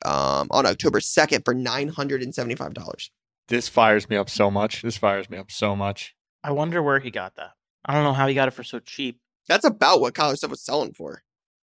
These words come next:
Speaker 3: But it's now jumped three X in the last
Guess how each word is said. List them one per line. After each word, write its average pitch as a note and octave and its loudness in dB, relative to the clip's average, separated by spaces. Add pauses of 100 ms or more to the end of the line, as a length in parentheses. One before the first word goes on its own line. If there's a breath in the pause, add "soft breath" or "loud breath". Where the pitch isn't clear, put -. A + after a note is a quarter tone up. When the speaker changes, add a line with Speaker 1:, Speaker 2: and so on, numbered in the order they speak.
(280)
Speaker 3:
But C3 2
it's A#2 -6
now B2 0
jumped A#2 -4
three G#2+ -4
X - -4
in A2+ -8
the G#2+ -8
last G#2+ -6